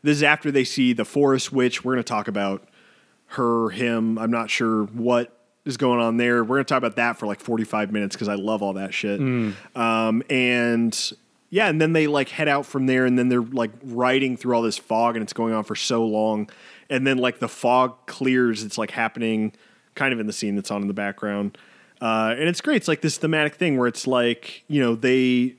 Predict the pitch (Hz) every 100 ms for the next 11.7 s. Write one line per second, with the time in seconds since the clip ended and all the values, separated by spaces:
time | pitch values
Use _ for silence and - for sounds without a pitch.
0 | _ 131 139 127 110 120 139 151 139 117
1 | - - 135 120 104 101 95 98 104 -
2 | 117 113 127 127 117 117 113 110 - 104
3 | 110 107 101 101 104 107 98 - - -
4 | _ _ - 113 - 135 117 110 107 98
5 | - _ _ _ _ _ _ _ _ _
6 | _ _ _ _ 110 101 135 131 156 113
7 | 160 151 147 131 - 143 135 123 123 -
8 | 113 101 98 104 101 - - 113 113 101
9 | 113 110 107 - 101 98 98 101 98 101
10 | 98 98 107 110 104 101 98 - - _
11 | 127 131 247 262 107 90